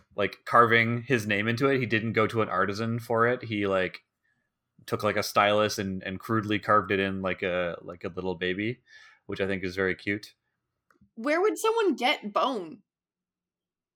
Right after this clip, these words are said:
Speaker 2: Like, does he just, like, have it lying around? <laughs>
Speaker 1: Maybe, maybe there's, like, a ring kit that you have when you're a, uh, when, when you're a vintage noble. You do, or maybe you have, like,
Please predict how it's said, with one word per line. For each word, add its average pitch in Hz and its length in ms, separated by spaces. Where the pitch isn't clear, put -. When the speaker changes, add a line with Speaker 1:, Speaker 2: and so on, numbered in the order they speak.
Speaker 2:
Like, 202 120
does 208 120
he 226 80
just, 277 140
like, - 120
have 196 260
it 247 140
lying 226 220
around? 320 340
<laughs> - 1080
Speaker 1:
Maybe, 143 260
maybe 123 200
there's, 127 160
like, 131 140
a 120 60
ring 110 300
kit 113 360
that 107 160
you 101 120
have 98 320
when 95 160
you're 92 240
a, 87 300
uh, 85 340
when, 90 380
when 90 160
you're 90 480
a 98 60
vintage 95 800
noble. 92 440
You 85 200
do, 90 100
or 101 140
maybe 98 160
you 98 100
have, 101 240
like, 95 340